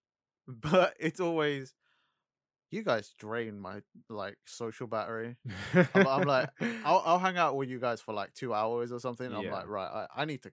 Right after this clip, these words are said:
Speaker 1: go." <laughs> I'm, <laughs> I'm, I'm reaching my wits' end. I'm, I'm like, I'm struggling,
Speaker 2: Have, have you
Speaker 1: but
Speaker 2: always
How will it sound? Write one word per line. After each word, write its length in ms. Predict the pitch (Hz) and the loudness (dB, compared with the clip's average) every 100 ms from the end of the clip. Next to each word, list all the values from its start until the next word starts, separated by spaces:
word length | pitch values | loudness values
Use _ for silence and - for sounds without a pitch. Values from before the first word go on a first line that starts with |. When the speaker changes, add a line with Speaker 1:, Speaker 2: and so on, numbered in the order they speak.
| - | -10
Speaker 1:
go." 240 | 90 - - - | -10 -10 -16 -20
<laughs> 200 | _ - | _ -6
I'm, 180 | 135 131 - - _ - | -4 -4 -8 -16 _ -8
<laughs> 500 | - - - - 202 | -6 -8 -16 -16 -2
I'm, 160 | 180 180 | 0 2
I'm 220 | 180 170 | 0 0
reaching 300 | 170 165 - | 0 -2 -4
my 100 | 120 | -8
wits' 320 | 104 117 110 123 | -6 -6 -6 -6
end. 240 | 120 107 | -6 -4
I'm, 160 | 120 127 | -6 -2
I'm 220 | 117 135 | -4 -2
like, 300 | 127 107 - _ _ _ _ - | -4 -4 -8 _ _ _ _ -2
I'm 140 | 156 | -2
struggling, 440 | 139 - 143 131 123 | -2 -2 -2 0 0
Speaker 2:
Have, 120 | 220 - - - | 0 0 -14 -4
have 100 | 208 | 0
you 140 | - 233 | 4 4
Speaker 1:
but 20 | |
Speaker 2:
always 640 | 254 220 127 101 92 - | 6 6 6 0 -6 -10